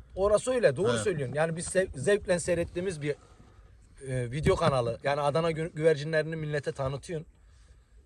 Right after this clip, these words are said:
Speaker 1: E, öncelikle sana teşekkür ederim.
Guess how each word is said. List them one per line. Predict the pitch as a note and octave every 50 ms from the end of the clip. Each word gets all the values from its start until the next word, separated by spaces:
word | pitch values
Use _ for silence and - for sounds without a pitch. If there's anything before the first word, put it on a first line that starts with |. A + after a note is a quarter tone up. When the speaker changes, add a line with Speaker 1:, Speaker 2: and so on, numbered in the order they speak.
| _ -
Speaker 1:
E, | G#2+ G#2+ G#2+ G#2+ G#2 G#2 - - - - _ _ - - - - - _ - -
öncelikle | B2 C3 B2+ C#3+ D3 D3+ - - D3+ C#3+ - - - -
sana | - - B2+ C3+ C#3+
teşekkür | - C#3 B2+ - D3 B2+ - D#3+
ederim. | D3+ C3 A#2 A2+ A2 D#3